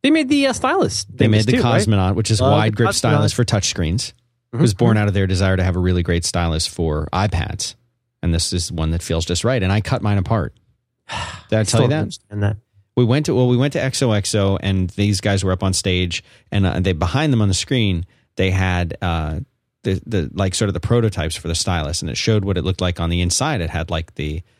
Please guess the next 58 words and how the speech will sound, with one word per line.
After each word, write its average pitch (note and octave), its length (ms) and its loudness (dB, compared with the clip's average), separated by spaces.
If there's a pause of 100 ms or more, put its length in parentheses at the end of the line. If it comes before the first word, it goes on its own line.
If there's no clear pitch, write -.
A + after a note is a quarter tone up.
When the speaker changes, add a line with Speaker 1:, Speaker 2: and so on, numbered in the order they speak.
(200)
Speaker 2:
aluminum F#2 720 2 (400)
thing G2 320 2
with F#2 100 0
the F#2 80 -2
casing. F#2+ 580 -2 (1120)
And A2+ 80 4
the G#2 60 4
first A#2+ 240 2
thing B2 100 2
I A2+ 60 4
did C#3 180 0
when A#2 80 0
I G#2 60 0
got G2+ 160 0
back B2+ 240 -2
is G#2 60 -6
I F2+ 60 0
cut, - 220 -4 (140)
cut, - 200 -6 (220)
cut G#2+ 160 0
it G2 80 0
up. - 220 -4 (440)
I G2 40 -6
had F2+ 140 0
to F2 60 -4
see G2 160 0
what E2+ 140 0
was E2+ 140 -2
in D#2+ 100 -2
there. C#2 160 -4 (460)
Peeled E2+ 240 -4
it E2+ 40 -2
up. D#2+ 160 -4 (600)
Speaker 1:
You're G3 100 2
deranged. A#2 640 0 (280)
Speaker 2:
They A2+ 120 2
also B2 200 2
had A#2 160 4
a, G#2 200 0
uh, G2+ 180 2
they G2 80 2
have G2 140 2
a - 40 2
book A2+ 220 2
coming A2 320 2
out, F#2+ 240 0 (320)
or A2 160 2
it's G#2 220 0
out A2 220 0
actually, D#2 340 -4
I'm D2+ 120 -4
sorry. D#2 380 -4 (140)
It's - 80 -18
called G2+ 180 0
It G#2+ 140 2
Will A2+ 160 4
Be G#2+ 160 2
Exhilarating. G2 640 2